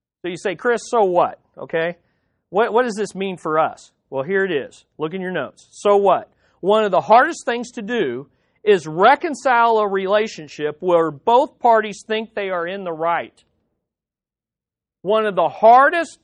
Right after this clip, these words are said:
things to do is to reconcile a relationship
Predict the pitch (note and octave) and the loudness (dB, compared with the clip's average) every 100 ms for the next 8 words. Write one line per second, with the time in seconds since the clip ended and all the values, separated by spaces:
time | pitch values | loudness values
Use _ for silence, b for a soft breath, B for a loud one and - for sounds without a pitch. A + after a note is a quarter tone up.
0 | _ A#3 B3 C4+ C4 - C#4+ B3+ F3 C#3 | _ -4 -2 -6 -12 -14 -12 -6 -6 -4
1 | C#3 E3+ F#3 E3+ F3+ E3 F#3+ B3 B3+ D#4+ | -8 -8 -8 -8 -8 -4 0 0 0 -10
2 | D4 B3+ G#3+ G#3+ A3 A3 G3+ G#3+ G#3 A#3 | -6 0 2 4 2 -2 -4 -6 -2 -2
3 | A#3+ - D#3 - B2 B2+ D#3+ | -2 -6 -16 -16 -12 -10 -10